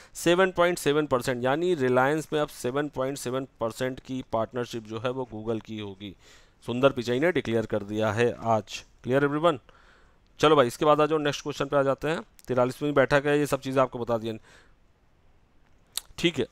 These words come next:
अब देखो एक इंपॉर्टेंट क्वेश्चन, एडीबी के बारे में उस दिन मैंने आपको बताया था कि एडीबी में क्या चीज़ें चल रही हैं। सेवन पॉइंट सेवन परसेंट, फिफ्थ एनिवर्सरी, ठीक है। एडीबी is recently in news, which of the following statement is true regarding the A D B? A D B was set for the economic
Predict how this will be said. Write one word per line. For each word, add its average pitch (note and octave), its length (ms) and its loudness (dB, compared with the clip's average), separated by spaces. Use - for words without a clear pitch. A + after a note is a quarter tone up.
अब E3 180 4
देखो F3 220 0
एक E3+ 180 -4
इंपॉर्टेंट D#3 320 -2
क्वेश्चन, D3+ 200 -8
एडीबी D#3 360 2
के E3+ 80 4
बारे D#3 180 8
में D#3+ 80 0
उस D3 100 -4
दिन D3+ 100 -2
मैंने D3 160 2
आपको C#3+ 200 0
बताया B2 280 0
था C#3 100 -2
कि C#3 220 -6
एडीबी B2 260 -4
में C3+ 140 -2
क्या B2+ 160 0
चीज़ें B2+ 300 -6
चल B2 160 -4
रही A#2+ 160 -6
हैं। D#3+ 120 -4
सेवन D3+ 240 4
पॉइंट D3 240 2
सेवन C#3 200 0
परसेंट, D3 380 -2
फिफ्थ - 280 -8
एनिवर्सरी, C3+ 380 -6
ठीक D3+ 160 -6
है। G2+ 120 -4
एडीबी G3 360 4
is G#3 80 -2
recently F#3 520 4
in F#3+ 180 -2
news, F#3+ 340 0
which F#3+ 160 -2
of F3+ 180 6
the F3+ 120 6
following E3+ 420 4
statement E3+ 360 0
is - 120 -8
true E3 200 2
regarding D3+ 380 6
the C#3+ 280 -2
A C3+ 40 -16
D C#3 120 0
B? C#3 140 -6
A D#3+ 100 6
D F#3+ 100 -2
B A#3 140 -6
was - 440 0
set A#3 300 -6
for F#3+ 140 4
the F3+ 180 0
economic E3 300 -2